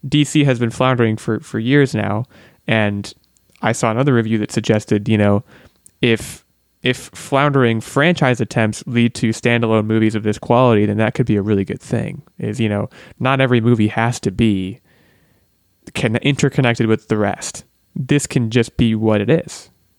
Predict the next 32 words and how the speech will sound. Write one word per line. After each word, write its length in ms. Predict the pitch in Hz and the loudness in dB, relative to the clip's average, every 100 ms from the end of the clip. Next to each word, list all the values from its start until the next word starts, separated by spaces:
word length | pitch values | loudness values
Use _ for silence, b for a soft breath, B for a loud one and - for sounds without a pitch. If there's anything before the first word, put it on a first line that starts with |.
| - - | -8 -2
And, 460 | 110 101 101 - - b b b b b _ - | 0 0 -4 -8 -14 b b b b b _ -14
uh, 100 | - | -4
you 100 | 139 | -2
know, 180 | 101 98 _ - | -2 -4 _ -2
I, 180 | 127 - | -2 0
I'm, 260 | 131 113 104 _ - - | -2 -2 -6 _ -14 -6
I'm 180 | 117 | -2
not, 300 | 107 104 104 - | 0 0 -2 -6
uh, 300 | - 101 98 110 | -8 -8 -8 -10
naive. 580 | 127 113 107 107 95 104 | -4 0 2 2 0 0
I 120 | 107 | 0
doubt 320 | 107 110 107 - | 0 0 0 -2
that 160 | 107 | -2
will 100 | 117 | 0
happen 380 | 123 143 113 110 | 0 0 0 -2
'cause 260 | - 101 110 | -2 -4 0
this 180 | 110 | -2
movie 200 | 123 110 | 0 2
will 80 | 107 | 2
come 240 | - 113 104 | 0 -2 -2
out 240 | 107 110 | 0 -2
and 280 | 104 101 104 B B B - | -4 -6 -10 B B B -8
will 160 | 117 113 | 0 2
do 160 | 110 104 | 2 0
incredible, 540 | 101 131 120 110 110 | 0 0 2 2 2
and 100 | 104 | 2
they'll 100 | 104 | 0
say, 220 | - 104 | 0 0
"Let's 220 | 104 104 | 0 -2
do 100 | - | 0
another 240 | 104 104 92 | 0 0 0
one." 280 | 82 110 | -2 -6